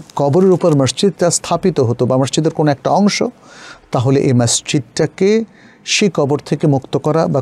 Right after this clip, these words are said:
কবরকে মসজিদ থেকে মুক্ত করাটা জরুরি হতো। তার আগ পর্যন্ত সেখানে সালাত পড়াটা জায়েজ হতো না। কিন্তু যেহেতু কবর এখানে আলাদা, দেয়াল দিয়ে আলাদা করে ফেলা হয়েছে, অতএব সালাত পড়তে কোনো অসুবিধা নেই। আর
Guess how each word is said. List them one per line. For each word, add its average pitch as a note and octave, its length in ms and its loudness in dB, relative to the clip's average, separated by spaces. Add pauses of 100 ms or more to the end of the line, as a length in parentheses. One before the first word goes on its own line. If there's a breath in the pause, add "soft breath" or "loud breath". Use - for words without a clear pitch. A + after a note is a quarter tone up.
কবরকে C3+ 440 0
মসজিদ C#3 340 0
থেকে F#3+ 200 0
মুক্ত D3+ 260 -2
করাটা C3+ 280 -2
জরুরি B2+ 300 2
হতো। A#2+ 240 0
তার C3 160 0
আগ A2+ 80 -2 (100)
পর্যন্ত B2 380 -2
সেখানে A#2 440 -4
সালাত A2+ 320 -6
পড়াটা C3+ 260 -2
জায়েজ B2+ 340 -4 (300 loud breath)
হতো A#2 300 -2
না। G#1 160 -8 (800 loud breath)
কিন্তু C#3+ 200 2
যেহেতু D#3 360 0
কবর D3 240 0
এখানে E3 340 0
আলাদা, D3 500 0
দেয়াল C3 300 2
দিয়ে C3 160 2
আলাদা C#3+ 260 2
করে F3 180 2
ফেলা B2+ 240 -2
হয়েছে, B2+ 420 -2 (440 loud breath)
অতএব F#3 300 0 (200)
সালাত A#2+ 320 -2
পড়তে B2 180 -4
কোনো - 180 -4
অসুবিধা A2+ 360 -4
নেই। D3 220 0 (640 loud breath)
আর B2 340 0